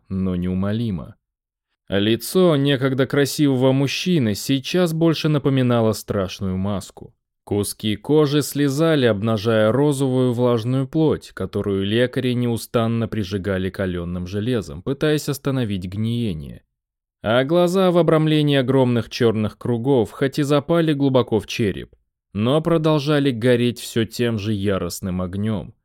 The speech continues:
Могущественный властитель Аргании, Акинии и всех окрестных земель, вплоть до Великого моря, отчаянно цеплялся за жизнь.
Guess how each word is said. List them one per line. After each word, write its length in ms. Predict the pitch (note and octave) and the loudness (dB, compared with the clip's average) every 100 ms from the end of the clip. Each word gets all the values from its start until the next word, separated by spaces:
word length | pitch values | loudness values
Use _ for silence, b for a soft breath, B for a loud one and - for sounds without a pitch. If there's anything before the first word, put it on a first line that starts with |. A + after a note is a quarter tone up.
| _ - | _ -4
Могущественный 920 | G#2+ A2 A2 A#2+ - A2 - A2 A2 G#2+ | 0 0 0 -2 -2 -6 -4 -2 0 2
властитель 640 | G#2+ G#2+ - G#2+ G#2 G#2 | 0 0 -2 -6 -2 0
Аргании, 760 | G#2+ G#2 B2+ C3+ G2+ D2 D2+ - | 0 0 0 0 -2 -4 -10 -6
Акинии 840 | A#2 A2+ - D3+ C#3 A#2 A2+ G2 _ - | -4 -2 -4 -2 0 0 0 -2 _ -2
и 180 | A#2 | 0
всех 420 | B2 - D3+ D3+ D3+ | 0 0 2 2 2
окрестных 600 | C#3+ D3+ D3 - B2+ A2+ | 0 2 2 2 -2 -2
земель, 460 | A2 C3 D#3 D3 | -2 -2 0 -2
вплоть 340 | G2+ - A#2 G2 | -2 0 2 2
до 120 | A#2 | 0
Великого 500 | A#2 A#2+ A#2 A2+ A#2+ | 0 0 -2 0 2
моря, 460 | C3 A#2+ E2+ C2+ - _ _ | 2 0 -2 -6 -12 _ _
отчаянно 840 | G#2 A#2 - - D3+ D#3 D#3 D3+ | -2 -2 -2 0 4 4 2 0
цеплялся 720 | D3 D3 B2+ A2 G2+ F#2 - G2 | -2 -4 -2 0 0 -2 -4 -6
за 200 | G2 G2+ | -4 -4
жизнь. 480 | G2 E2+ - - | -6 -8 -10 -18